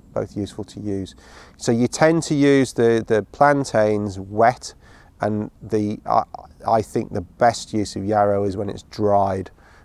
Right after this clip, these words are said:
and, and put onto a cut, whereas the others are good on other sort of wet, hot, um, things like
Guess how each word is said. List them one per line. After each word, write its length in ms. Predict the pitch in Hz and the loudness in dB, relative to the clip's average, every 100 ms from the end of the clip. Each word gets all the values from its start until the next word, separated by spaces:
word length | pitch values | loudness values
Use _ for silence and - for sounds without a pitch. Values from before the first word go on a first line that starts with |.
| - | -10
and, 220 | 98 95 | -6 -6
and 160 | 98 92 | -8 -8
put 140 | - | -6
onto 420 | - 98 95 - 95 | -4 -4 -4 -8 -10
a 60 | |
cut, 460 | - - 104 - - - - - | -8 -2 -2 -4 -18 -20 -20 -8
whereas 200 | 104 98 | -4 -4
the 160 | 104 107 | 0 0
others 240 | 104 98 | 2 -2
are 60 | 98 | -4
good 260 | - 101 | -2 0
on 280 | 101 95 98 - _ _ _ | 0 -4 -6 -12 _ _ _
other 400 | 113 104 104 101 | -2 0 0 -2
sort 280 | - 107 - | -4 -8 -6
of 140 | 92 | -8
wet, 540 | 92 98 101 - - - | -8 -4 -2 -2 -8 -20
hot, 580 | - - 107 - - - - - - - | -18 -2 -2 -2 -10 -20 -20 -20 -20 -8
um, 420 | 95 95 95 95 | -4 -2 -4 -6
things 420 | - 104 95 95 98 | -8 -6 -6 -6 -4
like 160 | 95 | -4